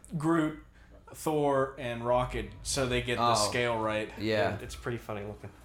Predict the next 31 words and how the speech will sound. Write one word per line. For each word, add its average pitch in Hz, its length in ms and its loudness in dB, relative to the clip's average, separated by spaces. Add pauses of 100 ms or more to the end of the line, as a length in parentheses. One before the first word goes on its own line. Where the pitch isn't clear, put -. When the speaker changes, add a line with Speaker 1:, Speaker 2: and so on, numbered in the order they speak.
(240)
Speaker 1:
Yeah. 101 220 -2 (3000)
Speaker 2:
I - 100 -4
thought - 220 0
this 110 140 -2
character 101 340 0
was 76 400 -6 (1500)
weird. 73 280 -6 (3250)
What 143 100 -2
about 110 100 0
you, 104 60 0
Terry? 101 340 -6 (200)
You 120 100 -6
hate 117 240 -6
things. 107 260 -6 (600)
Speaker 1:
Yeah. 120 280 0 (240)
Speaker 3:
I 175 60 2
Speaker 1:
You 185 40 4
Speaker 3:
don't 170 80 4
hate 156 80 6
Speaker 1:
probably 143 160 4
hate 139 160 0
Speaker 3:
things. 127 120 0
Speaker 1:
this. - 240 -10 (140)
Speaker 3:
I, 156 120 2
I, 156 180 2
I, 71 200 -4 (360)
there's 165 220 -2
just 156 260 -4
not 117 220 -2
much 107 240 -6
here. 101 260 -10